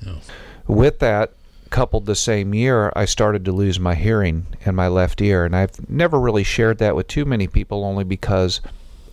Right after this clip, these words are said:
Speaker 2: you know, working productions in the church and things like that, I figured, you know, if I could keep that under wraps and people wouldn't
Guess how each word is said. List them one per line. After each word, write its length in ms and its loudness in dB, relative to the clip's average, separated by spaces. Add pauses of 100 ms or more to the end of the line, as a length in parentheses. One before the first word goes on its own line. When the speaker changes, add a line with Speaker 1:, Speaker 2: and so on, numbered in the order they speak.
Speaker 2:
you 200 0
know, 240 4
working 400 2
productions 600 0
in 80 0
the 80 0
church 560 2
and 340 -2
things 300 0
like 180 -2
that, 320 2
I 80 2
figured, 420 -2
you 80 -2
know, 140 2
if 140 0
I 40 0
could 200 -10
keep 240 -2
that 260 2 (100)
under 320 0
wraps 520 2
and 160 -4
people 320 2
wouldn't 320 0